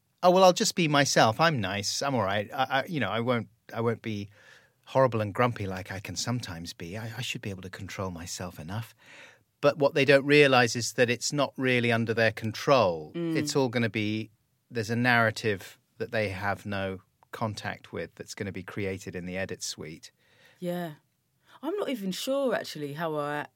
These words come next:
Speaker 2: like, what I'm like anymore. 'Cause it was just like <laughs>
Speaker 1: <laughs> I think I know what you mean.
Speaker 2: I don't know.
Speaker 1: <laughs>
Speaker 2: What am I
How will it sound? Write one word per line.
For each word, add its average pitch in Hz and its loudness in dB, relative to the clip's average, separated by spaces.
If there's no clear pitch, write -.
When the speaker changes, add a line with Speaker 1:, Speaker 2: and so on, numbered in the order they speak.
Speaker 2:
like, 165 -2
what 175 0
I'm 170 0
like 247 -2
anymore. 131 -6
'Cause 247 2
it 320 0
was 269 0
just - -2
like 302 6
<laughs> - -10
Speaker 1:
<laughs> - -
I 208 6
think 185 -2
I 160 2
know 143 8
what 139 6
you 135 0
mean. 135 2
Speaker 2:
I 359 8
don't 440 6
know. 415 6
Speaker 1:
<laughs> - -
Speaker 2:
What 330 6
am 480 8
I 403 6